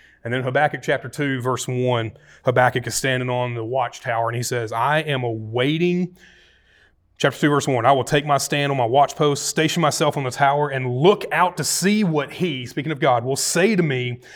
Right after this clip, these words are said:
and what I will answer concerning my complaint." Habakkuk says this.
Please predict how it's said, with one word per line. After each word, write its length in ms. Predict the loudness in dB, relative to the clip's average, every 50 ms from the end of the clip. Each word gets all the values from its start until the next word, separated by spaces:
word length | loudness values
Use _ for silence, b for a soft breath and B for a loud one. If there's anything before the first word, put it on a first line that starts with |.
| B B
and 160 | -2 -2 2
what 180 | 2 2 2 4
I 180 | 2 2 2
will 200 | 2 0 -2 -2 -4 -6
answer 360 | -8 -8 -8 -6 -8 -8 -8
concerning 460 | -8 -12 -12 -10 -10 -10 -10 -8 -8
my 120 | -8 -10
complaint." 440 | -10 -12 -14 -12 -10 -10 -10 -10 -12
Habakkuk 380 | -4 0 0 0 2 0 -4 -4
says 260 | -4 -4 -4 -4 -6
this. 340 | -8 -10 -10 -10 -12 -14